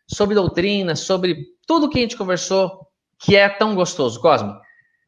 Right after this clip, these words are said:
foi muito bacana mesmo e é uma honra tá aqui, é, conversando disso com você. Cosme, mediunidade e médium é um assunto que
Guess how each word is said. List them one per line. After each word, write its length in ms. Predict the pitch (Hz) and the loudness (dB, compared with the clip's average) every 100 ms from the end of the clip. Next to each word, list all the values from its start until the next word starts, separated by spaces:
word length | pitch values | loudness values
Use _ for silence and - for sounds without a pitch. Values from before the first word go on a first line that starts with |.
| - | -2
foi 120 | 170 | 2
muito 220 | 170 190 180 | 2 0 0
bacana 320 | 170 170 147 | 2 2 2
mesmo 300 | 185 175 180 | 2 0 2
e 20 | |
é 140 | 180 | 2
uma 200 | 180 175 | 4 4
honra 520 | 185 233 247 240 202 185 | 6 6 6 4 2 2
tá 120 | 185 | 2
aqui, 460 | 180 180 170 - - _ _ _ - | 0 -4 -4 -8 -20 _ _ _ -4
é, 240 | 139 135 | 0 0
conversando 420 | 151 170 170 170 | 2 0 0 -2
disso 200 | 156 160 | -4 -8
com 140 | 180 170 | -6 -4
você. 380 | 160 - 87 - - - _ - | -2 -4 -8 -14 -20 -20 _ 2
Cosme, 460 | 254 208 123 113 - _ _ _ _ _ | 4 4 2 -6 -12 _ _ _ _ _
mediunidade 1120 | 190 269 285 254 185 165 190 214 190 196 196 - _ _ _ - | 0 2 4 2 2 4 6 4 2 -2 -6 -8 _ _ _ -6
e 160 | 196 | -4
médium 1000 | 165 156 190 202 185 139 180 190 175 - _ _ _ 165 | -2 2 2 4 2 -2 -6 -6 -8 -16 _ _ _ -4
é 60 | |
um 80 | 185 | -2
assunto 480 | 170 - 214 202 185 | -2 -4 -6 -6 -10
que 500 | - 196 147 - | -4 0 0 -4